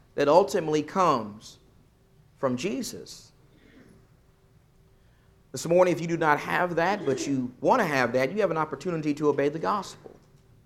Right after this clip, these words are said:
You have an opportunity to do the same thing that Paul did to become the, a Christian, the same thing that every person in this room has done to become a Christian, and that is believe in Jesus and repent of your sins and obey the Lord's commandment to be baptized in water for the forgiveness of your sins. If you will do those things this morning,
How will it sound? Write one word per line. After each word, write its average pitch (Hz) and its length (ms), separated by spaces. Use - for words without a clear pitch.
You 170 100
have 165 100
an 165 40
opportunity 170 600
to 143 80
do 151 80
the 143 100
same 175 340
thing 175 240
that 170 200
Paul 196 340
did 135 160
to 127 80
become 131 300
the, 120 120
a 131 60
Christian, 147 360
the 127 60
same 160 320
thing 175 420
that 160 120
every 208 220
person 185 380
in - 20
this 165 160
room 151 420
has 135 200
done 151 260
to 151 60
become 151 420
a 165 80
Christian, 165 420
and 117 80
that 135 120
is 139 120
believe 143 340
in 185 100
Jesus 120 520
and 113 80
repent 139 260
of 175 80
your 185 140
sins 80 580
and 110 80
obey 131 280
the 190 100
Lord's 190 300
commandment 160 500
to - 60
be 120 100
baptized 170 560
in 143 180
water 165 300
for 160 180
the 143 100
forgiveness 135 500
of 127 120
your 123 120
sins. 117 420
If 110 80
you 135 100
will 123 120
do 151 240
those 202 240
things 165 280
this 131 180
morning, 165 420